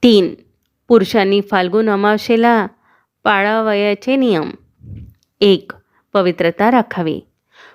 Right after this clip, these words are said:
पुरुषांनी सूर्योदयापूर्वी उठून स्नान करावे, स्वच्छ पांढरी किंवा पिवळी वस्त्रे परिधान करावीत, केस विस्कटलेले किंवा वाढलेले ठेवू नये. दोन, पूजेसाठी तयार होणे.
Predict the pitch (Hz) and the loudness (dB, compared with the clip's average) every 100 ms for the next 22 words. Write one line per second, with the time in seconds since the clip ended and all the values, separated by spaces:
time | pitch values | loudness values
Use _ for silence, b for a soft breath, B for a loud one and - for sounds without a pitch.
0 | b 269 254 254 262 262 285 233 - _ | b 2 2 2 0 2 0 -2 -6 _
1 | - 233 208 214 202 208 208 202 202 202 | 2 4 4 2 4 2 2 0 -2 0
2 | 226 208 208 247 226 - 208 202 226 220 | 2 0 0 -2 -2 -2 0 2 2 2
3 | 220 220 240 208 - _ - 208 208 - | 2 2 0 -2 -8 _ -2 -2 -2 -2
4 | 247 240 185 175 226 185 - b b - | 0 2 0 2 2 2 -2 b b 0
5 | 254 226 220 269 175 - _ 247 226 240 | 2 4 4 2 0 -6 _ 0 4 4
6 | 269 254 214 - 254 269 254 185 180 202 | 4 2 0 -2 0 2 2 2 2 0
7 | 240 220 165 160 156 _ _ _ _ _ | 0 0 0 0 -4 _ _ _ _ _
8 | _ _ 233 226 208 - 196 196 - 196 | _ _ 2 4 2 -4 -6 -6 -2 -4
9 | 196 190 185 214 220 214 190 220 226 - | -2 -2 2 0 0 -2 2 2 2 -2
10 | b b b 208 202 196 202 196 190 208 | b b b -2 0 0 0 -2 0 -2
11 | 254 214 175 220 190 170 - _ _ _ | -2 -2 -2 -2 -4 -8 -20 _ _ _
12 | _ _ _ - 170 196 170 - _ _ | _ _ _ -6 2 2 2 -6 _ _
13 | _ _ _ - 214 190 208 214 175 240 | _ _ _ 0 2 4 2 0 -2 -2
14 | - 175 180 233 226 185 | 0 0 0 -2 -6 -10